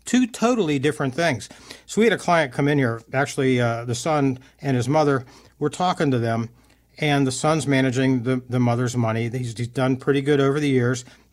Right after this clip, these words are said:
but he had ninety-three percent of the, of her money in the market, in Apple stock. Ninety-three percent.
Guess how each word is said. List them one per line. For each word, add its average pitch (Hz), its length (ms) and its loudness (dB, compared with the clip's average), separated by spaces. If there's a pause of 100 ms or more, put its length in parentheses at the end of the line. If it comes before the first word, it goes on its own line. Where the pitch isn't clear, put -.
(220)
but 165 140 0
he 220 220 2
had 196 300 2
ninety-three 175 760 0
percent 143 540 -2
of 113 180 -6
the, 135 260 -4
of 131 200 -4
her 180 120 0
money 131 460 0
in 139 120 -2
the 147 60 -2
market, 156 380 -2
in 123 100 0
Apple 190 280 -2
stock. - 420 -10 (720)
Ninety-three 185 560 -2
percent. 165 460 -4